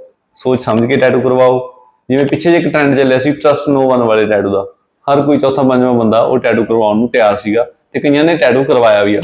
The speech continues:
but ਉਹ ਚੀਜ਼ ਦਾ ਅੱਜ ਟ੍ਰੈਂਡ ਆ। ਕੁਛ ਟਾਈਮ ਬਾਅਦ ਉਹ ਟ੍ਰੈਂਡ ਚੱਲ ਜਾਣਾ। ਤੁਸੀਂ ਸੋਚ ਕੇ ਟੈਟੂ ਕਰਵਾਓ ਜਿਹੜਾ ਤੁਹਾਡੀ ਜ਼ਿੰਦਗੀ ਦੇ ਨਾਲ ਰਿਲੇਟ ਕਰਦਾ ਹੋਵੇ ਜਾਂ ਜਿਹੜਾ ਤੁਹਾਨੂੰ ਖੁਦ ਨੂੰ ਵਧੀਆ ਲੱਗਦਾ ਹੋਵੇ। ਕਿਸੇ ਦੇ ਪਿੱਛੇ ਲੱਗ ਕੇ ਜਾਂ ਟ੍ਰੈਂਡ ਦੇ ਪਿੱਛੇ ਲੱਗ ਕੇ ਟੈਟੂ ਨਾ ਕਰਵਾਓ, ਸੋਚ ਸਮਝ ਕੇ ਟੈਟੂ ਕਰਵਾਓ। ਨੈਕਸਟ ਔਰ ਲਾਸਟ ਟੌਪਿਕ ਹੈ ਜੀ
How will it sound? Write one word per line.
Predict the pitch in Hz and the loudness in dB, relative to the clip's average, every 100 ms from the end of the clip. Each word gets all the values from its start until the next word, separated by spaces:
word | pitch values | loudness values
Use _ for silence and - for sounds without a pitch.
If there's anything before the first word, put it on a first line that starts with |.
| 135 | -2
but | 143 | 0
ਉਹ | 170 175 | -2 0
ਚੀਜ਼ | 160 | 0
ਦਾ | 151 | 2
ਅੱਜ | 147 | 0
ਟ੍ਰੈਂਡ | 151 131 110 107 | -2 -4 -2 0
ਆ। | 107 - _ _ _ - - | -2 -6 _ _ _ -20 -4
ਕੁਛ | 165 165 | -2 0
ਟਾਈਮ | 180 175 | 2 4
ਬਾਅਦ | 170 | 4
ਉਹ | 170 170 | 2 0
ਟ੍ਰੈਂਡ | 170 156 | 0 -2
ਚੱਲ | 151 127 113 | 0 0 2
ਜਾਣਾ। | 117 135 | 0 -2
ਤੁਸੀਂ | 156 151 175 | -4 -4 -6
ਸੋਚ | - 160 | -8 -8
ਕੇ | |
ਟੈਟੂ | 170 127 123 | -2 0 0
ਕਰਵਾਓ | 123 120 135 | 0 2 0
ਜਿਹੜਾ | 123 131 143 | 0 2 2
ਤੁਹਾਡੀ | 143 139 139 156 160 _ _ - | 0 -2 0 -2 -4 _ _ -4
ਜ਼ਿੰਦਗੀ | 135 131 - | 0 0 0
ਦੇ | 135 | 2
ਨਾਲ | 131 131 | 2 2
ਰਿਲੇਟ | 131 117 107 | 2 0 0
ਕਰਦਾ | 113 110 117 | 0 2 0
ਹੋਵੇ | 120 127 135 | 0 0 0
ਜਾਂ | 143 | 0
ਜਿਹੜਾ | 143 139 147 | 2 2 0
ਤੁਹਾਨੂੰ | 147 139 147 - _ _ | 0 -2 -4 -6 _ _
ਖੁਦ | 147 160 | 0 2
ਨੂੰ | 180 | 2
ਵਧੀਆ | 139 123 | 2 2
ਲੱਗਦਾ | 117 101 101 | 2 0 0
ਹੋਵੇ। | 101 113 | -2 -4
ਕਿਸੇ | 123 143 165 | -4 -4 0
ਦੇ | 160 | -2
ਪਿੱਛੇ | 160 120 147 | -2 -4 -2
ਲੱਗ | 139 131 - | 0 0 -2
ਕੇ | 143 147 - - 147 | -4 -4 -8 -2 0
ਜਾਂ | 151 - | 0 0
ਟ੍ਰੈਂਡ | 143 143 | 0 2
ਦੇ | 151 | 2
ਪਿੱਛੇ | 151 147 143 | 0 0 0
ਲੱਗ | 123 | 0
ਕੇ | 117 113 | 0 0
ਟੈਟੂ | 107 107 | 0 -2
ਨਾ | 104 101 | -2 -2
ਕਰਵਾਓ, | 104 120 131 - _ _ | 0 0 -2 -8 _ _
ਸੋਚ | - 113 | -4 -2
ਸਮਝ | 110 107 104 | -2 -4 -4
ਕੇ | |
ਟੈਟੂ | 90 98 - | -4 -6 -6
ਕਰਵਾਓ। | - - 113 | -12 -12 -4
ਨੈਕਸਟ | 139 - - | -2 -2 2
ਔਰ | 185 | 2
ਲਾਸਟ | 165 156 156 | 4 2 2
ਟੌਪਿਕ | 160 143 151 | 0 0 0
ਹੈ | 147 | 0
ਜੀ | 147 | 0